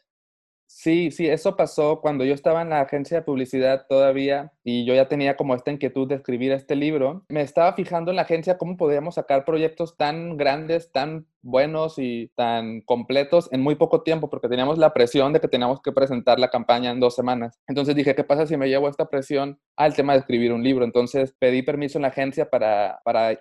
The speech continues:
dejar de ir a trabajar por dos semanas y lo que les dije, "Bueno,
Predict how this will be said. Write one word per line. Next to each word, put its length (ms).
dejar 360
de 80
ir 140
a 80
trabajar 460
por 160
dos 140
semanas 640
y 260
lo 140
que 80
les 120
dije, 440
"Bueno, 360